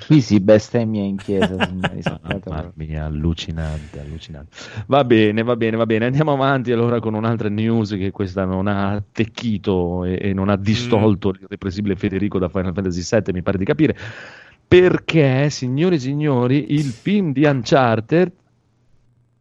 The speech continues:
Speaker 2: ha avuto sette registi,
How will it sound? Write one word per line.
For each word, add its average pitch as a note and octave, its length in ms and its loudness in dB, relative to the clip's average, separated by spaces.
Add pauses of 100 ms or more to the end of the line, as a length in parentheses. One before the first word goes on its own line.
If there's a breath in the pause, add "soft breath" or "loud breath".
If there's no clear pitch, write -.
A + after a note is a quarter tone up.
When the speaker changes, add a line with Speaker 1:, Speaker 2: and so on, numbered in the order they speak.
(500)
Speaker 2:
ha E3+ 360 2
avuto C3+ 460 -6 (100)
sette A#2+ 960 0
registi, G#2 560 -6